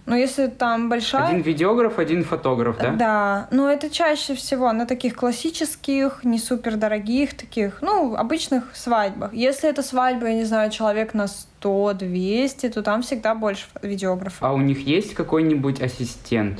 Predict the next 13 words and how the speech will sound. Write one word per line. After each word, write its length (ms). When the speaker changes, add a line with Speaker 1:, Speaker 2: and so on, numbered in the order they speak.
Speaker 2:
Я 180
это 100
себе 280
просто 380
на, 240
на 160
будущее 640
беру. 320
Speaker 1:
Я 420
не 200
видела, 540
чтобы 340
брали. 640